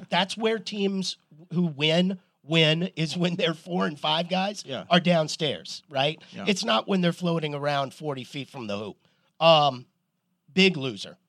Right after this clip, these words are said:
Speaker 1: massive loser to me. And I don't know if you agree or disagree. Portland ships out Josh Hart, who was one of their core guys who Damian Lillard loved. And yeah, they were gonna have to pay him this summer,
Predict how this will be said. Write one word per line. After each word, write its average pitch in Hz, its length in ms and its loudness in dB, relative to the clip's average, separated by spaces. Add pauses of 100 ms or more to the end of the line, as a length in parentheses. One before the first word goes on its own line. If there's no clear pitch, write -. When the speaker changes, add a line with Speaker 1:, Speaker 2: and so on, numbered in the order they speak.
(140)
Speaker 1:
massive 175 560 -2
loser 113 380 -8
to 104 120 -10
me. 95 200 -12 (200)
And 135 120 -2
I 160 140 0
don't 180 80 -2
know 190 80 0
if 190 140 -4
you 190 80 0
agree 175 240 2
or 175 60 4
disagree. 156 460 -8 (560)
Portland 196 600 2 (300)
ships - 460 2
out 175 260 -4
Josh 143 340 -2
Hart, 98 280 -6 (320)
who 208 120 -10
was 175 220 0
one 175 200 2
of 170 60 -2
their 135 120 -8
core 208 400 -4
guys 123 440 -2
who 127 80 -8
Damian 165 440 -6
Lillard 156 360 -6
loved. 123 640 -4 (260)
And 151 140 0
yeah, 175 160 2
they 196 120 2
were 190 80 -2
gonna 185 160 -4
have 165 180 -6
to - 80 -20
pay 165 200 -6
him 160 140 -6
this 151 140 -4
summer, 202 480 -2